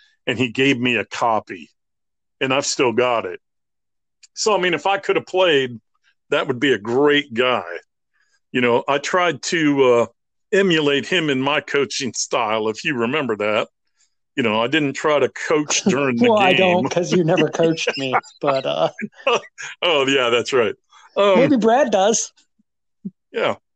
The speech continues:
Speaker 1: Ask your brothers. They remember. But, <laughs> um, yeah, I mean, he was, he was just something. He'd sit there with the paper rolled up on the bench, and he would say, you know, when they asked him how he could,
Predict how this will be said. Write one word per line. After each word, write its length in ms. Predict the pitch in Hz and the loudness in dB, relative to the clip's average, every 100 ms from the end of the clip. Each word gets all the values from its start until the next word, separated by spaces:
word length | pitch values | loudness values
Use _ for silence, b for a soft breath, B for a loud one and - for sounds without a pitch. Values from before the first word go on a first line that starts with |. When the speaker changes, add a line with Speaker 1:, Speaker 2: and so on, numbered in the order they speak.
| _ _ _ _ _ | _ _ _ _ _
Speaker 1:
Ask 240 | - 202 - | -4 -2 -2
your 80 | 160 | 0
brothers. 440 | 120 156 123 101 | 2 2 0 -2
They 140 | 151 | -2
remember. 520 | 160 123 110 107 113 - - | 0 0 0 -2 -4 -6 -6
But, 240 | - 170 147 - - 302 - | 2 2 2 -2 -2 -2 0
<laughs> 360 | - - - | -2 -2 -4
um, 360 | 170 160 131 123 - _ _ _ _ _ _ - | 0 0 0 -2 -8 _ _ _ _ _ _ -2
yeah, 220 | 185 170 | 0 2
I 120 | 135 | 0
mean, 260 | 147 151 139 | 0 0 0
he 120 | 123 196 | 0 0
was, 300 | 160 110 - | 0 0 -4
he 200 | - 190 | -2 -2
was 180 | 151 117 | 0 -2
just 240 | 151 - | -2 0
something. 300 | - 151 131 | 0 -2 0
He'd 160 | 120 151 | -2 -2
sit 240 | - 175 | 0 -2
there 120 | - 156 | 0 -2
with 120 | 156 | -4
the 80 | - | -4
paper 300 | - 160 143 | -2 0 0
rolled 340 | 127 147 143 | 2 2 4
up 140 | 147 - | 0 0
on 160 | 147 131 | -2 -2
the 60 | |
bench, 540 | 110 151 143 127 - - _ _ _ _ - | -2 0 0 0 -4 -6 _ _ _ _ -2
and 200 | 143 123 | -2 0
he 140 | 143 | -4
would 180 | 135 117 | -4 -6
say, 480 | - 185 160 123 117 _ _ _ _ | -2 0 2 2 -2 _ _ _ _
you 80 | 143 | -2
know, 100 | 135 | 0
when 160 | 127 127 | 2 2
they 160 | 127 - | 0 0
asked 280 | 147 147 - | 0 0 -2
him 140 | 120 | -2
how 220 | 107 147 | 0 0
he 100 | 143 | 0
could, 180 | 127 120 | -4 -12